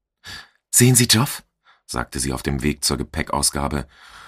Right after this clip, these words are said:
„Unsere Regierung hat alles im Griff.“ Roden nickte höflich und behielt seine Gedanken für sich.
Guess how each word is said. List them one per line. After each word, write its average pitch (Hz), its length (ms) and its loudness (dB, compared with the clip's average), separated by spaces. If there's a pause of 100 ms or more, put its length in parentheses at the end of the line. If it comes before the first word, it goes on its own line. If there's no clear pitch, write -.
(240)
„Unsere 107 480 6
Regierung 120 560 4
hat 92 220 0
alles 143 320 6
im 110 200 2
Griff.“ - 380 -6 (1600)
Roden 69 420 -2
nickte 76 360 -4
höflich 65 480 -2 (400)
und 85 160 -4
behielt 107 320 2
seine 95 220 0
Gedanken 82 520 -4
für - 180 -6
sich. - 480 -6